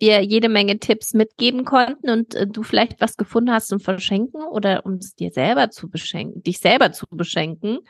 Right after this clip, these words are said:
Ähm, ja, äh, und freuen uns schon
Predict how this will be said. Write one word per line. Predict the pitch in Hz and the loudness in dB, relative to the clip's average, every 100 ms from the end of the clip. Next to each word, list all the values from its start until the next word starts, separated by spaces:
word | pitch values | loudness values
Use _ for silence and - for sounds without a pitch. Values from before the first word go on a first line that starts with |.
| - - - - _ | -20 -20 -20 -20 _
Ähm, | 190 190 190 190 190 214 _ - | 2 2 0 -2 -4 -8 _ -2
ja, | 285 294 - 185 _ _ - | 2 2 0 -10 _ _ -2
äh, | 202 196 | -2 -2
und | - 202 | -2 -6
freuen | - 202 220 269 | -2 0 0 0
uns | 277 - | -6 -4
schon | 302 | -4